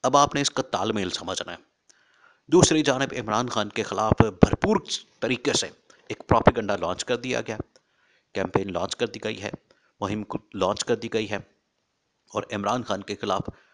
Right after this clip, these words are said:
एक बयानिया बनाया जा रहा है, जो कि नाकाम हो रहा है, बुरी तरह से नाकाम हो रहा है। नवाज शरीफ को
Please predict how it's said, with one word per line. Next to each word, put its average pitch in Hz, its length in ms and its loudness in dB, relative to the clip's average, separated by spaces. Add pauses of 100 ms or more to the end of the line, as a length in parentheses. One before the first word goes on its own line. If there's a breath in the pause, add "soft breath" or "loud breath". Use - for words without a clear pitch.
(180 soft breath)
एक 101 220 -8
बयानिया 95 320 -4
बनाया 80 260 -6
जा - 120 -6
रहा - 160 -6
है, 110 140 -10 (460 soft breath)
जो 135 160 0
कि 143 180 -2
नाकाम 98 420 -4
हो 85 100 -4
रहा 85 100 -8
है, - 140 -12
बुरी 214 260 4
तरह 143 200 0
से - 160 -2
नाकाम 92 300 -4
हो 98 140 -10
रहा - 160 -12
है। - 100 -16 (1080)
नवाज 123 300 -2
शरीफ 151 240 -4
को 151 160 0